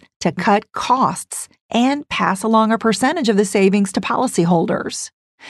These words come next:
Drivers might save forty percent or more off standard rates. That's not too shabby. These financial incentives also have wide-reaching benefits for society, like reducing accidents,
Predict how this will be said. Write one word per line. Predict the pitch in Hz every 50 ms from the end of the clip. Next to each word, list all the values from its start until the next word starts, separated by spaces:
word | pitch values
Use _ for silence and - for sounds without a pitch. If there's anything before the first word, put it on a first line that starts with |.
| - - - - -
Drivers | - 254 277 370 466 466 466 440 392 -
might | 214 240 320 -
save | - 277 247 294 311
forty | - - - 190 208 240 277 277
percent | - 269 262 - - 285 294 - -
or | - 202 214 226 254
more | 262 226 185 175 190 233 330 403 220 190 190 196 -
off | 202 202 226 233 -
standard | - - 196 185 185 196 196 233 226 202
rates. | 208 262 403 370 320 - - - -
That's | 220 226 - - -
not | 180 175 175 196 202
too | - - 240
shabby. | 214 - 214 214 233 247 208 - - - 175 - _ - - - - - - -
These | 185 233 247 -
financial | - 220 202 202 233 247 - 233 202
incentives | 190 190 190 - 220 202 196 202 196 185 -
also | - 185 196 202 - 226 214
have | 208 175 208 190 190 196 185
wide-reaching | 190 180 190 190 196 196 208 202 202 196 196 190 190 - 220 208
benefits | 185 196 180 185 185 - 196 190 -
for | - - 202 202 202
society, | - - 233 220 - - - 208 214 240 247 233 185 165 196 240 - - _ _ _ _ _ -
like | 190 190 190 196 190 - _ _ - -
reducing | 180 170 160 180 196 196 - 233 214 -
accidents, | - 185 190 233 233 - - - - - - - - - -